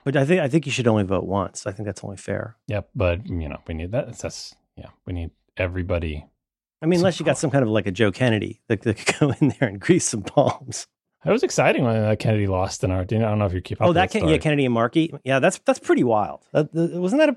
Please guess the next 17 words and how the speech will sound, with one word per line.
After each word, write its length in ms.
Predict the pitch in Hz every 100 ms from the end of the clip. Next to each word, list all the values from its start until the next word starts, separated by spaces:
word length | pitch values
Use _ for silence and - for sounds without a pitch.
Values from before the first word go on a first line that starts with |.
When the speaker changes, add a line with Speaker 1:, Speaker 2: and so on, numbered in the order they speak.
| - -
Speaker 1:
pretty 280 | 226 185 -
crazy 340 | 202 175 156
local 240 | 165 156 139
story? 320 | - 156 175 -
Speaker 2:
I 40 |
mean, 120 | 151 143
I 40 |
think 180 | 160 180
everyone 400 | 156 143 147 143
who 280 | 139 123 123
had 160 | 123 117
the 60 |
Kennedy 320 | 110 117 120 131
mystique 480 | 143 - 139 147 123
is 160 | 95
dead 360 | - 104 120 202
now, 380 | 185 214 262